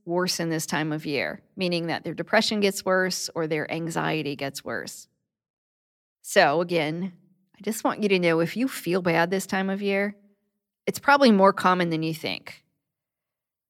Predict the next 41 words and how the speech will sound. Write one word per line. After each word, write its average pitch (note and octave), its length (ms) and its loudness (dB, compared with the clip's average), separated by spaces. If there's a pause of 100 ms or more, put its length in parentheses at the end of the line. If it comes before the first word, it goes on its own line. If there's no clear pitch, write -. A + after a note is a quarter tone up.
(680)
It's - 160 -4
just G#3+ 180 2
that - 140 2
most G3 220 2
people G3+ 200 0
aren't F3+ 200 2
talking E3 380 -2
about G2+ 320 -4
it, F2+ 160 -8 (300)
or E3+ 80 -2
most F#3 240 -2
people G#3 220 -2
feel F#3 180 0
pressure E3+ 400 0
to F#3+ 140 -8
pretend C4+ 400 4
like F#3 180 4
they D3+ 120 0
like B2 180 0
the - 100 -4
holidays A2+ 560 -2
or E3 60 -2
that D#3 160 -4
they're C3+ 140 -4
happy, F2+ 440 -6 (540)
or F3 60 -6
they F#3 100 0
don't F#3+ 140 0
wanna G#3 140 0
be F#3+ 120 0
negative E3 460 -2
and D3+ 140 -6
bring E3 160 -4
anybody D3 400 -4
down, C#3+ 420 -6 (100)
so - 140 -16
they E3+ 80 -6
don't D#3+ 180 -6
talk - 240 -6
about F2 260 -6
it. - 180 -8